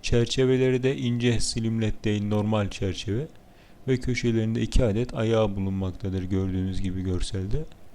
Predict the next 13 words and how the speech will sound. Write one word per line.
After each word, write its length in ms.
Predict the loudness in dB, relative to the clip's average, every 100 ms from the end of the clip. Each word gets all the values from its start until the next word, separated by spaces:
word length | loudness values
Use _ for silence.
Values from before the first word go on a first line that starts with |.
| -20 -20 -20 -6 0
Ürünün 340 | 2 2 2
hoparlörü 800 | 4 6 6 6 2 2 0 -2 -6
ürünün 500 | -2 0 0 -2 -4 -4
alt 260 | 2 4 2
kısmında 680 | 0 -2 0 0 0 0 0 -2 -2
bulunmaktadır. 680 | -2 -2 0 0 -2 -2 -2 -2 -2
Biri 240 | -4 -2 0
sağ, 440 | 0 -2 -2 -2
biri 180 | -2 -2
sol 380 | 0 0 0 -2
kısımda 680 | -8 -6 -4 -2 -2 -2 -4 -12 -18 -20 -16 -4
olması 600 | -2 0 0 0 0 0 0 0
dolayısıyla. 760 | 0 0 0 0 -2 -4 -6